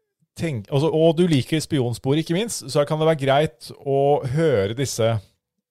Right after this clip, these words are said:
feilene som han hevder at er der. Og en del av de er sånn, ja, ja, du tenker ikke så mye på det, men en del av de er sånn,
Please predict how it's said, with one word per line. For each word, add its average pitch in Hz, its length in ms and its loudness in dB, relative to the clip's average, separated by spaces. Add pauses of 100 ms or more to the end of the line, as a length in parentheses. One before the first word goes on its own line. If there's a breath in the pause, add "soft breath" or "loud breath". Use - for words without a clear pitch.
(440)
feilene 107 760 -4 (840)
som 117 240 -4
han 110 240 0
hevder 95 380 0
at - 120 -8
er 80 260 -2
der. 95 180 -2 (140)
Og 131 280 0
en 165 80 -2
del 131 160 4
av 143 120 0
de 226 160 0
er 110 360 -4
sånn, 113 200 -4
ja, 139 160 0
ja, 104 200 2
du 127 80 -6
tenker 107 240 -6
ikke - 140 -18
så 123 60 -4
mye 113 80 -4
på 107 120 0
det, 160 80 -2
men 156 120 -2
en 139 40 -10
del 123 120 2
av 151 80 0
de 202 80 0
er 147 80 -2
sånn, 147 160 -8